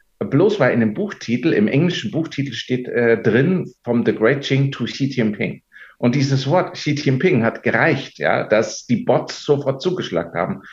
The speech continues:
und weg war's. Äh, das bringt natürlich auch viele, äh, in, in Aufruhr. Die Menschen sind da auch sehr empört. Also meine Freundin da war empört, weil sie sagt, „Das kann doch nicht sein. Ich, ich poste hier was und ist sofort weg.“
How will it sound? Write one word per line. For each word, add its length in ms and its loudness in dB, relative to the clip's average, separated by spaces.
und 180 0
weg 220 0
war's. 360 -6
Äh, 200 0
das 200 0
bringt 260 2
natürlich 500 -4
auch 100 -4
viele, 600 0
äh, 100 4
in, 440 2
in 400 -2
Aufruhr. 880 0
Die 100 0
Menschen 380 0
sind 180 -2
da 120 2
auch 40 -4
sehr 240 0
empört. 500 0
Also 160 0
meine 440 -2
Freundin 320 2
da 200 4
war 300 2
empört, 400 0
weil 100 2
sie 80 -4
sagt, 160 -6
„Das 120 -10
kann 160 0
doch 80 4
nicht 160 0
sein. 180 -2
Ich, 260 -12
ich 180 -14
poste 380 0
hier 160 4
was 160 0
und 120 -4
ist 140 -6
sofort 380 -6
weg.“ 160 -4